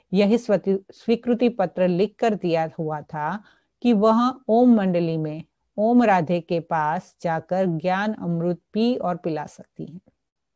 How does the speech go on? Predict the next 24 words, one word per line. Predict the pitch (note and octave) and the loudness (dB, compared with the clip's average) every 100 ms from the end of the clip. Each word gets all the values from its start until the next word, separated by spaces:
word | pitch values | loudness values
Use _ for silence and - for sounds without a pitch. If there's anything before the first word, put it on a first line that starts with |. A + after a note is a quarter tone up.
| _ _ _ _ _ _ _ _ _ _ _ _ | _ _ _ _ _ _ _ _ _ _ _ _
कुछ | F4 - C#4 - - | 0 2 -4 -6 -4
बालिक | E3+ F#3 G3+ C4 C4+ | 2 6 6 4 2
कन्याओं | G3+ F3+ F3+ F3+ F3+ | 0 2 0 -2 -2
को | - E3+ | 0 0
भी | E3 G#3+ E3 D#3 - | 2 0 0 -4 -6
उनके | G#3 G3+ A#3 A3+ | -4 -2 0 0
माता | G3+ E3+ F3 F#3+ G#3+ | -2 -2 -2 -2 -2
पिता | G3 D#3 D#3 D#3+ G3 _ - | -2 -4 -4 -6 -8 _ -6
किसी | G3+ - G#3+ G#3 | -6 0 0 0
मान्य | E3 F3+ G#3 B3 B3 | -2 0 4 4 4
व्यक्ति | F#3 E3+ - F#3 | 2 -2 -2 -2
द्वारा | D#3 D#3 D#3 E3 F#3+ | 0 -2 0 0 0
दबाव | D#3+ E3+ F#3 G#3 G#3+ | 0 0 2 4 2
डलवाकर | F3+ D#3+ D#3 D#3 - D#3+ D#3 F#3 _ _ _ - | 0 0 -2 -4 -6 -6 -6 -8 _ _ _ -2
और | F#3 E3+ F3 G3+ - _ | 2 4 4 0 -6 _
बीच | E3+ E3 A#3+ C#4 C4+ | -4 4 4 4 2
बचाव | F#3 F#3 - F3 F3 | 0 0 0 0 0
करा | E3+ E3+ E3 D#3 | 0 -2 -2 -2
के | - G3 | -2 0
वापस | E3+ D#3 - F3+ - | 2 0 -2 -4 -4
घर | F3 D#3+ | -4 -2
ले | D3+ C#3 | -4 -4
गए | - - | -8 -14
थे। | - | -16